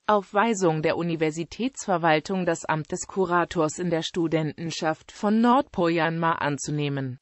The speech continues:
Snellmann vertrat die Ansicht, die Studentenschaft müsse ihren Kurator selbst wählen können. Nach seinem Ausscheiden aus dem Dienst der Universität reiste Snellmann nach Tübingen in Deutschland,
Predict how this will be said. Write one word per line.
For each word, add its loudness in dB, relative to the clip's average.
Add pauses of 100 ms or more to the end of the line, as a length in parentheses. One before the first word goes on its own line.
Snellmann 2
vertrat 0
die -2
Ansicht, -2
die -2
Studentenschaft -4
müsse 0
ihren -2
Kurator 0
selbst -2
wählen 0
können. -6
Nach 6
seinem 0
Ausscheiden 2
aus 0
dem -2
Dienst -6
der 0
Universität 0
reiste 2
Snellmann 0
nach -2
Tübingen 2
in -2
Deutschland, -2